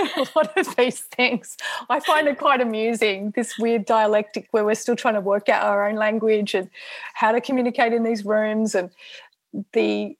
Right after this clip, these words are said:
intersection of being very precise with our language and using a language that's very useful, you know, to articulate, um, the formal elements that we play with, what's in the frame and, you know, technically how to do things. But also there's an emotional language, which I think is often a deficit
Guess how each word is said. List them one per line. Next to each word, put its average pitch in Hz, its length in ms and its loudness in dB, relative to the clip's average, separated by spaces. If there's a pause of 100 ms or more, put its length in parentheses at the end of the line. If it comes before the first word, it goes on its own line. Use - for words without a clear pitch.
(140)
intersection 240 680 0
of 220 220 -4
being 208 180 0
very 208 180 0
precise 214 720 -2
with 220 120 0
our 208 320 2 (760)
language 220 680 0
and 220 300 -2
using 247 320 0
a 202 40 -2
language 202 360 -4
that's 190 160 -6
very 196 260 0
useful, 208 640 -2 (140)
you 226 160 -4
know, 196 180 2
to 202 180 0
articulate, 196 760 0 (380)
um, 190 320 -2
the 208 80 -6
formal 220 460 2
elements 196 360 -2
that - 80 -8
we 196 120 -4
play 190 340 2
with, 185 220 -6
what's 190 220 -2
in 220 120 0
the 202 60 -2
frame 185 540 0
and, 170 500 -6
you 226 160 -2
know, 180 120 0
technically 202 540 -4
how 190 140 -2
to 190 80 -2
do 220 260 0
things. 185 360 -6
But - 180 -2
also 254 240 0
there's 269 200 0
an 208 80 0
emotional 196 500 0
language, 185 420 -2
which - 240 -6
I 202 80 0
think 208 240 -2
is 196 220 -4
often 208 340 0
a 190 60 -2
deficit 190 600 -2